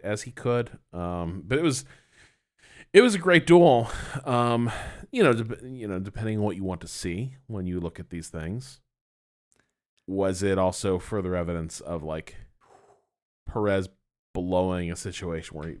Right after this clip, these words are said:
should have had a lot of advantages and just not being able to do it? Now, you know, if you're gonna lose, lose the best. Um, you know, like, Al-,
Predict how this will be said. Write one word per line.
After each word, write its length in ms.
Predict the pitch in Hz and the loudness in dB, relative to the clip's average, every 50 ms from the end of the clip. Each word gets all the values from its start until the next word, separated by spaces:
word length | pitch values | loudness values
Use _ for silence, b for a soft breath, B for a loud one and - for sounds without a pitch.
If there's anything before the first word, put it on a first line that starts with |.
| - - | -16 -18
should 260 | - - - 127 110 | -14 -6 -4 -2 -2
have 80 | 101 95 | -2 -2
had 180 | 104 95 87 | -2 -2 -2
a 40 | 82 | -2
lot 200 | 78 76 76 73 | -4 -6 -6 -6
of 80 | 73 73 | -8 -10
advantages 720 | 73 73 73 71 71 69 71 - - - - - - - - | -12 -12 -14 -14 -16 -16 -16 -14 -14 -14 -14 -16 -16 -16 -12
and 140 | 92 90 82 | -10 -10 -10
just 180 | 78 80 - | -10 -10 -10
not 220 | - 82 76 78 - | -10 -10 -10 -10 -10
being 120 | 90 82 | -10 -8
able 100 | 78 76 76 | -8 -8 -10
to 40 | - 80 | -10 -10
do 60 | 76 | -10
it? 80 | 71 78 | -8 -6
Now, 160 | 127 123 117 B B B B B B B B B B _ _ _ _ | -4 -4 -6 B B B B B B B B B B _ _ _ _
you 80 | - 170 | 2 4
know, 60 | 165 | 6
if 60 | 147 | 8
you're 100 | 156 175 | 8 8
gonna 100 | 175 160 | 10 12
lose, 240 | 170 196 180 143 117 | 12 12 12 12 10
lose 220 | 117 123 117 104 90 | 8 2 2 2 0
the 80 | 90 | -4
best. 460 | 78 76 - - - - - - - - - _ _ _ _ _ _ _ - | -6 -6 -8 -10 -12 -16 -18 -20 -20 -20 -20 _ _ _ _ _ _ _ -8
Um, 560 | 90 90 90 90 90 87 85 85 82 82 80 - _ _ _ _ _ _ _ _ _ _ _ _ _ _ _ _ _ _ - | -6 -6 -4 -4 -4 -4 -4 -4 -4 -6 -8 -12 _ _ _ _ _ _ _ _ _ _ _ _ _ _ _ _ _ _ -10
you 120 | 90 90 82 | -8 -8 -8
know, 300 | 78 78 78 82 85 82 | -6 -8 -8 -8 -8 -6
like, 180 | - 92 95 92 | -6 -8 -8 -8
Al-, 160 | 87 98 - | -10 -12 -10